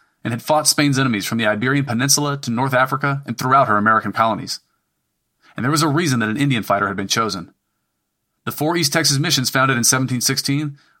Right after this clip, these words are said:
were going almost as poorly as the first East Texas missions had. Thanks to the account left behind by our friend Father Espinosa, we can read all about how relations with the local Indians deteriorated so badly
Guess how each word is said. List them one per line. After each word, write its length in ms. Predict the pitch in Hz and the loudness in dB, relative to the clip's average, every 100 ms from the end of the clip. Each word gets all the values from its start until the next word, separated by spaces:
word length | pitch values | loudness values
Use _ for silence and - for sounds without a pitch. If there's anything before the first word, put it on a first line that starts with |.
| - | -10
were 100 | 117 | -4
going 200 | 135 135 | 0 2
almost 300 | 139 151 147 | 2 2 0
as 80 | - | -2
poorly 420 | - 107 101 101 - | -2 -2 -2 -6 -8
as 140 | 110 | -6
the 60 | 107 | -6
first 280 | - 147 107 | -4 -4 -4
East 160 | 95 | -6
Texas 240 | 104 95 95 | -6 -8 -8
missions 300 | 92 90 87 | -10 -10 -8
had. 240 | 87 - _ _ _ _ _ _ _ _ _ | -10 -10 _ _ _ _ _ _ _ _ _
Thanks 260 | - 170 - | -2 2 2
to 40 | |
the 100 | 160 | 2
account 340 | 143 - 170 139 | 0 0 0 2
left 180 | 131 | 0
behind 320 | 123 123 151 120 | 0 0 0 4
by 100 | 110 | 4
our 100 | 110 | 4
friend 300 | - 139 135 | 2 2 4
Father 240 | 123 120 | 4 4
Espinosa, 560 | 110 110 117 135 156 147 _ _ _ 135 | 2 0 0 0 -2 -4 _ _ _ -4
we 80 | 143 | 0
can 100 | 151 | 2
read 160 | 165 | 4
all 140 | 151 160 | 4 4
about 300 | 139 147 117 | 6 6 8
how 100 | 117 | 4
relations 460 | 117 147 147 110 | 6 4 4 0
with 100 | 120 | -2
the 80 | 110 | -2
local 300 | 123 147 139 | -2 -2 -2
Indians 340 | 135 127 101 | -2 -2 -4
deteriorated 600 | - 110 160 160 135 117 101 | -6 -4 -2 2 0 0 2
so 260 | - 156 | 2 2
badly 460 | 156 135 135 98 | 2 2 4 0